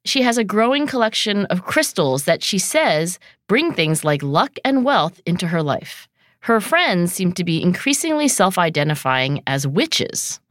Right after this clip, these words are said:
The whole thing seems so silly to me. They don't seem to experience any cognitive dissonance over the fact that they believe in the scientific method, but also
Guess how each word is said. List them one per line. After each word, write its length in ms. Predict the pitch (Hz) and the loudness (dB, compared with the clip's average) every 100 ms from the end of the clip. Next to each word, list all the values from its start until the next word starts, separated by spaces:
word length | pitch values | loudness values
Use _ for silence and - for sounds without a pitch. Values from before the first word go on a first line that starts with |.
| - - - - _ | -20 -18 -18 -20 _
The 140 | 175 | 0
whole 260 | 170 381 480 | 4 2 2
thing 580 | - 151 131 135 196 - - | 0 0 2 0 -2 -6 -10
seems 520 | - 214 196 196 196 - | -2 2 4 2 0 -6
so 280 | - 208 240 | 0 2 2
silly 360 | - 196 143 | 2 2 2
to 120 | 143 | 0
me. 340 | 127 87 135 - - - - - | -2 -2 -6 -8 -16 -20 -6 4
They 160 | 185 | 4
don't 260 | 247 269 277 | 4 0 -2
seem 340 | - 330 403 381 | -4 0 0 2
to 120 | 226 | 0
experience 640 | 190 - 147 139 147 - | 0 0 0 2 0 2
any 200 | 160 147 | 2 2
cognitive 480 | 143 160 156 147 143 | 0 0 2 0 2
dissonance 580 | 240 - 302 151 208 - - | 0 2 2 2 0 -2 -2
over 160 | 156 | 0
the 80 | 156 | 0
fact 300 | - 156 156 | 0 -2 -2
that 180 | 143 - | -6 -2
they 100 | 147 | 0
believe 720 | 143 147 233 349 349 190 202 - | 0 0 2 2 2 2 0 2
in 60 | |
the 80 | 170 | 2
scientific 460 | 175 165 165 175 170 | 4 2 0 -2 0
method, 500 | 269 320 160 151 - _ - | 0 2 0 0 -4 _ 0
but 300 | 381 403 - - | 2 2 -4 -2
also 600 | 370 539 349 247 262 | -2 0 0 0 -2